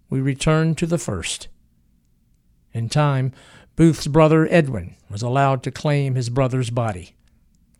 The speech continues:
In its third relocation, the remains of John Wilkes Booth were buried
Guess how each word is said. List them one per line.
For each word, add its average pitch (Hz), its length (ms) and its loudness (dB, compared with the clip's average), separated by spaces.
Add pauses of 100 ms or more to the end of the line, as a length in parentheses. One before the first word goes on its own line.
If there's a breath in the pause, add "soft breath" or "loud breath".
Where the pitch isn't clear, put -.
(240 loud breath)
In 165 100 6
its 170 200 4
third 208 320 8
relocation, 196 760 6 (320 loud breath)
the 131 80 -4
remains 175 580 6
of 147 140 -2
John 170 400 4
Wilkes 160 300 2
Booth 180 400 4
were 165 100 0
buried 170 640 2